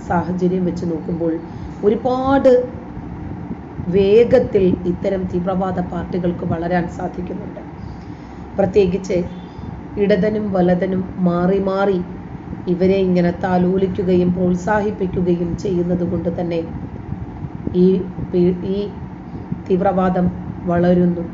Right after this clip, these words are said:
വളരെ വേഗത്തിൽ. ക്യാമ്പസുകളിൽ കണ്ടില്ലേ, വർഗീയത തുലയട്ടെ എന്ന് അഭിമന്യു ഒരു ചുമരെഴുത്ത് നടത്തിയതിൻ്റെ പേരിലാണ്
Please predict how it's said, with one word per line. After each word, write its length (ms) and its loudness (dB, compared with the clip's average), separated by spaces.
വളരെ 320 2
വേഗത്തിൽ. 560 2
ക്യാമ്പസുകളിൽ 800 0
കണ്ടില്ലേ, 400 0
വർഗീയത 580 0
തുലയട്ടെ 580 0
എന്ന് 460 0
അഭിമന്യു 880 -2
ഒരു 200 4
ചുമരെഴുത്ത് 640 2
നടത്തിയതിൻ്റെ 580 0
പേരിലാണ് 640 0